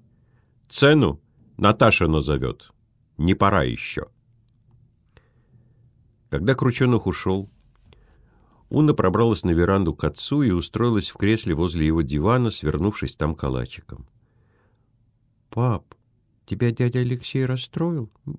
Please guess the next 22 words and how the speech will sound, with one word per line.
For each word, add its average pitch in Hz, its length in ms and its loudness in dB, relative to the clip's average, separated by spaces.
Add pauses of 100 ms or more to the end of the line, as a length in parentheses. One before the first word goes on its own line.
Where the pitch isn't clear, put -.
(120)
Не 123 140 -6
печалься. 131 800 -6 (240)
Ты, - 100 -16
пап, 165 280 -4
ты 156 120 2
поправишься, 160 840 2
всё 117 200 -4
будет 151 240 -2
хорошо». 151 720 -4 (1200)
«Что - 320 -2
ты, 71 160 -6
доченька? 67 580 -6 (760)
Дядя 143 380 2
Алексей, 151 520 0
наоборот, 143 800 -2 (400)
меня 76 480 0
обрадовал. 120 800 -4 (600)
Я, 113 260 0
может, 160 400 2
ещё 151 300 -4
и 143 100 0
поработаю. 117 800 0